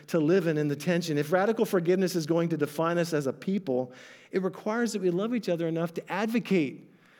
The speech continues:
to advocate for the unity in the body, which the Spirit's already given us, that we'd advocate for that, just like Terry did in the hallway that night,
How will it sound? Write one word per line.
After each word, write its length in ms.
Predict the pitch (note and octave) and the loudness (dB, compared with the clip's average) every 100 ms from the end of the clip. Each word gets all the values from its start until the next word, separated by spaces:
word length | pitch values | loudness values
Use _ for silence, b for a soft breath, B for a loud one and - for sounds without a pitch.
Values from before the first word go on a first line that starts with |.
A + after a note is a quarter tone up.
| b | b
to 120 | - | -4
advocate 920 | F#3+ B3 B3+ A#3 - F#3 D3 - - b b b | 0 2 2 0 2 2 2 -2 -14 b b b
for 140 | F#3+ | 0
the 100 | F3 | 2
unity 540 | F3 A3 B3 A3 A3 - - - _ _ _ - | 4 4 4 4 2 -6 -18 -20 _ _ _ 0
in 120 | F#3 | 2
the 80 | F3 | 2
body, 420 | G3 G#3+ B3+ G3 | 0 0 2 2
which 220 | F#3+ F#3+ | 2 0
the 80 | G3 | -4
Spirit's 360 | - B3 A#3 F#3+ | -2 -2 0 0
already 200 | F#3+ F#3 | 0 0
given 280 | A#3+ C4+ | -2 -2
us, 240 | C#3 A2+ - | -4 -6 -6
that 120 | G3+ | -2
we'd 120 | A3 | -2
advocate 520 | G#3 C4 D4+ - D#3+ | 0 0 0 0 -2
for 160 | - B2+ | 0 -2
that, 320 | B2 A#2 G#2+ - b - | -2 -4 -8 -20 b -6
just 220 | B3+ C4 | -2 0
like 160 | A#3+ | 0
Terry 260 | - A#3 A#3+ | 0 -2 0
did 100 | B3 | -2
in 60 | A#3 | -2
the 80 | |
hallway 400 | G#3+ C4 D4 F#3+ | -2 -2 0 2
that 200 | B2 A#2 | 2 -2
night, 240 | A#2 A2 | -4 -6